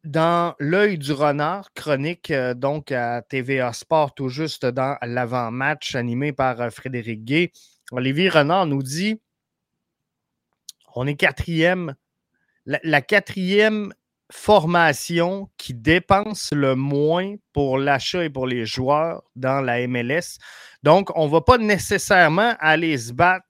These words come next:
contre les gros clubs qui, euh, dépensent à tout vent et en t-, à tout rompre. Je veux, euh, prendre le temps de saluer, euh, Mathieu qui est là avec nous et qui, euh, nous souhaite, euh, bonsoir via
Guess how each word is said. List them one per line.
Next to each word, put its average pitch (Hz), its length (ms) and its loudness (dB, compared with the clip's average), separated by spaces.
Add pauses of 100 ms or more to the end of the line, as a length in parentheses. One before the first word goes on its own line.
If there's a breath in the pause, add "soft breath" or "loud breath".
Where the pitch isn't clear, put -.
contre 170 540 0
les 135 260 -2
gros 139 320 0
clubs 185 400 0
qui, 170 480 -8
euh, 117 80 -4
dépensent 147 640 0
à 127 80 -2
tout - 180 -6
vent 156 320 0
et 147 260 -2
en 139 180 0
t-, - 180 -16
à 131 160 0
tout 160 220 -4
rompre. 131 500 -2 (680 loud breath)
Je 123 140 -6
veux, 156 220 4
euh, 135 120 4
prendre 156 260 -2
le 147 80 0
temps 160 160 -2
de 143 40 -8
saluer, 147 520 0
euh, 131 100 2
Mathieu 139 440 -2
qui - 140 -8
est 127 100 -2
là 147 200 0
avec 127 360 -4
nous 156 180 -2
et 135 120 -6
qui, 151 420 -10
euh, 117 160 -2
nous 127 180 -2
souhaite, 156 380 -4
euh, 113 100 0
bonsoir 131 640 0
via 127 420 -2